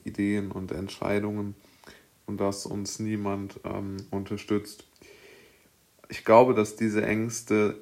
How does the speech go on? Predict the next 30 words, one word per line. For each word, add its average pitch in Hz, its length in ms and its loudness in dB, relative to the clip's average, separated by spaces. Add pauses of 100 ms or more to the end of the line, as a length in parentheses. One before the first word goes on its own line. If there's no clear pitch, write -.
sehr 110 340 4
tief 113 460 -4
in 98 120 -4
den 101 140 -4
Menschen 104 400 -6
verankert 107 520 -2
sind, 98 220 -6
weil 104 180 0
sie 98 100 -4
irgendwo 104 480 -4
jeder 104 320 0
Mensch, 98 520 -6
glaube - 340 -6
ich, - 320 -8
auf - 200 -8
eine 101 220 -6
gewisse 101 440 -6
Art 98 180 -4
und 98 160 -6
Weise 98 400 -4
hat. 98 240 -6 (1300)
Und 101 400 -8
die 104 80 -4
Frage, 107 540 0
die 104 160 -4
sich 101 260 -8
ja 98 140 -2
stellt, 101 720 -2 (260)
ist - 260 -4
folgende. 98 580 -2